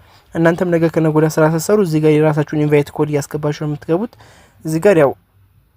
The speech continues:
በትልቁ ልጻፍላችሁ፣ ጄ አምስት ደብሊው ሶስት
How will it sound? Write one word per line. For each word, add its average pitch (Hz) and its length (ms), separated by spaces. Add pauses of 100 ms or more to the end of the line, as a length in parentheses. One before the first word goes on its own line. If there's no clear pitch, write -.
(280)
በትልቁ 160 500
ልጻፍላችሁ፣ 165 640 (1200)
ጄ 156 240 (880)
አምስት 156 520 (1400)
ደብሊው 156 480 (1160)
ሶስት 180 440